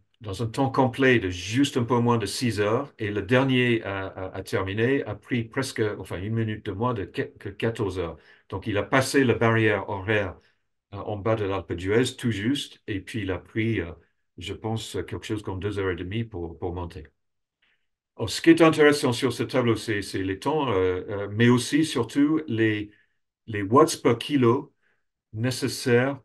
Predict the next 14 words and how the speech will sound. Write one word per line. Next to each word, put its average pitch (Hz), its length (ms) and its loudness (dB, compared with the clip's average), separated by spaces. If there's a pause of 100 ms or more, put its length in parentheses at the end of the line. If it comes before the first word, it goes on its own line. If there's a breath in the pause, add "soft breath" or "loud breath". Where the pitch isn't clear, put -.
(160)
pour, 139 400 0 (180)
euh, 104 440 -2
être 117 280 4
à 113 80 -2
peu 110 160 -2
près 131 200 2
dans 107 160 0
ces 110 220 -4
classements. 92 520 -8 (1600)
Euh, 104 100 -4
donc, 117 280 2
c'est - 280 2
des 120 260 4
moyennes 131 840 2